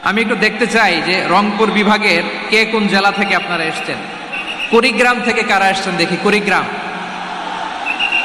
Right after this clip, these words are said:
মাশাআল্লাহ, মাশাআল্লাহ। গাইবা-, গাইবান্ধা। আহ, মাশাআল্লাহ। ঠাকুরগাঁও,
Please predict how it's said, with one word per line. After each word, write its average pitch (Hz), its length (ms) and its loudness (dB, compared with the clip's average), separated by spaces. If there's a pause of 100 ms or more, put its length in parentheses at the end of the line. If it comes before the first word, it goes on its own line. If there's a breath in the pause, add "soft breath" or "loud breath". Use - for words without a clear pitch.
(1120)
মাশাআল্লাহ, 139 680 -2
মাশাআল্লাহ। 123 560 -4 (1040)
গাইবা-, 185 520 -2
গাইবান্ধা। 185 520 0 (1900)
আহ, 123 300 0
মাশাআল্লাহ। 127 500 -2 (800)
ঠাকুরগাঁও, 208 640 4